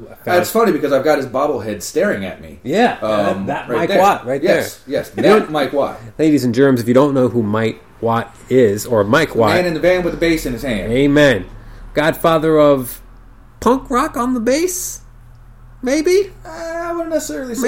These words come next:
Speaker 1: Maybe.
Speaker 2: Godfather, but I mean, he's definitely, he, he's definitely helped progress it.
Speaker 1: Yeah, absolutely. Firehose, Minutemen. Um, you know, listen to his whole discography. You won't be disappointed. And also, there's another little thing I wanna talk about, too.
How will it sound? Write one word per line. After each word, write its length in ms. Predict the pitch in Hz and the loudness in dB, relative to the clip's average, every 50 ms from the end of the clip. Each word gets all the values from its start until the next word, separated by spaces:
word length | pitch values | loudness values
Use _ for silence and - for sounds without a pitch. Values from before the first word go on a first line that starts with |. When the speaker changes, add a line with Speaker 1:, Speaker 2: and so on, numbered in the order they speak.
| 285 320 | 0 0
Speaker 1:
Maybe. 140 | 320 - 359 | 0 0 2
Speaker 2:
Godfather, 840 | 359 302 - - - - - 131 117 110 113 110 104 104 104 104 104 | 4 6 6 4 4 2 0 0 0 2 2 2 0 0 -2 -2 -2
but 280 | 107 110 110 110 113 123 | 0 0 0 0 0 -2
I 80 | 127 | -4
mean, 180 | 139 143 147 156 | -4 -6 -6 -4
he's 180 | 170 175 190 | -2 -4 -4
definitely, 600 | 190 208 202 202 196 180 170 156 147 135 131 131 131 131 | -2 -4 -4 -4 -4 -6 -6 -6 -6 -6 -6 -8 -10 -12
he, 180 | 139 143 135 123 | -10 -10 -8 -6
he's 200 | 131 139 139 143 | -8 -8 -6 -4
definitely 240 | 165 - 147 - 110 | -4 -4 -4 -4 -6
helped 160 | 123 117 - | -6 -6 -6
progress 320 | 104 95 113 110 101 - | -6 -6 -4 -4 -4 -6
it. 120 | - 110 - 135 | -10 -12 -10 -6
Speaker 1:
Yeah, 220 | 139 170 156 127 135 | -2 0 0 2 0
absolutely. 400 | 180 175 - 143 147 147 117 98 | -2 -2 -4 -6 -4 -4 -4 -4
Firehose, 540 | - - 147 151 151 143 151 147 147 147 147 | -4 -4 -2 -2 -2 0 0 0 0 0 0
Minutemen. 580 | 143 143 139 131 139 139 135 135 131 131 123 - - - - - | -2 -2 -2 -2 0 0 0 0 0 -4 -6 -10 -18 -18 -10 -8
Um, 580 | 120 120 120 117 117 117 113 113 113 110 104 - - - - - - - - - - - - - - - - | -6 -4 -4 -4 -4 -6 -6 -6 -8 -10 -12 -14 -20 -20 -20 -20 -20 -20 -20 -20 -20 -20 -20 -20 -20 -14 -6
you 100 | 139 139 | -4 -2
know, 240 | 131 120 113 113 - - | -2 0 -2 -4 -6 -8
listen 600 | 123 139 156 151 - 160 151 143 139 135 123 123 - | -6 -6 -6 -4 -4 -4 -4 -4 -4 -6 -8 -8 -10
to 480 | - - 131 127 123 123 120 117 110 - - - - - | -6 -4 -4 -2 -2 -2 -4 -4 -6 -10 -18 -20 -16 -10
his 160 | - 113 - | -10 -10 -4
whole 200 | - 156 151 147 | -2 0 0 0
discography. 540 | 123 127 123 - 120 120 113 113 107 120 113 | -2 -4 -4 -4 -4 -4 -4 -6 -8 -8 -6
You 80 | 107 110 | -6 -6
won't 140 | 117 107 | -6 -6
be 40 | 113 | -6
disappointed. 520 | 104 - - - 117 110 110 107 104 104 - - - - - - - - _ - | -10 -12 -10 -6 -4 -4 -2 -4 -4 -8 -12 -20 -20 -20 -20 -20 -20 -20 _ -14
And 120 | 208 240 294 | -10 -8 -8
also, 200 | 294 - 240 233 | -8 -8 -6 -6
there's 160 | 233 226 214 | -6 -6 -6
another 180 | 226 226 220 | -6 -6 -6
little 160 | 185 160 143 127 | -6 -6 -6 -6
thing 160 | - 135 127 | -6 -6 -6
I 40 | 123 | -4
wanna 120 | 123 120 | -4 -4
talk 160 | 117 127 117 107 | -4 -4 -4 -4
about, 180 | 107 107 104 - | -4 -6 -6 -4
too. 180 | - - - | -6 -6 -6